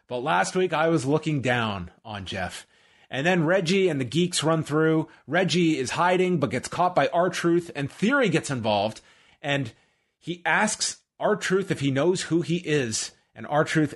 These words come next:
answers, "A theorist." And Truth issues a challenge if Austin can get permission from his mommy to stay up late.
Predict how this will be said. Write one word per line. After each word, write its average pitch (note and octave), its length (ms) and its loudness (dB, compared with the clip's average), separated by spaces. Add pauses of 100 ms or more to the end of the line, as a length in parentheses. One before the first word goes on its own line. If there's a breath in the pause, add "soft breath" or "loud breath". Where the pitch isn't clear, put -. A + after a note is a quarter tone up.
answers, D3+ 420 0 (240 loud breath)
"A C#3 140 -2
theorist." B2 720 -4 (420 soft breath)
And A#2+ 320 -6
Truth E3+ 400 0
issues E3+ 320 2
a C#3 60 -4
challenge E3 720 0 (160 loud breath)
if A#2 260 -12 (240)
Austin D#3+ 440 0
can C3+ 160 -4
get D3+ 180 -2
permission E3 500 0
from D3 200 -2
his B2+ 160 -4
mommy A#2 500 -2 (220 soft breath)
to A#2+ 100 -10
stay C3 320 0
up B2+ 180 -2
late. G#2 380 -6